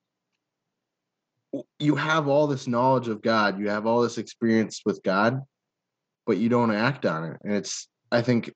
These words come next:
it can be applied to many different things. One thing I just see in my life is I'm studying business in college, and in one of the classes I'm taking on innovation, um, we're studying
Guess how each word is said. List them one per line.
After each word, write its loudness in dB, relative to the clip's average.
it -6
can 0
be 2
applied 0
to -2
many 0
different -2
things. 0
One 0
thing 0
I 2
just -4
see 2
in 2
my 2
life 0
is -2
I'm 2
studying 2
business -2
in 0
college, -2
and -4
in 2
one 4
of 0
the -2
classes -2
I'm 0
taking 0
on 2
innovation, 0
um, 0
we're 0
studying 0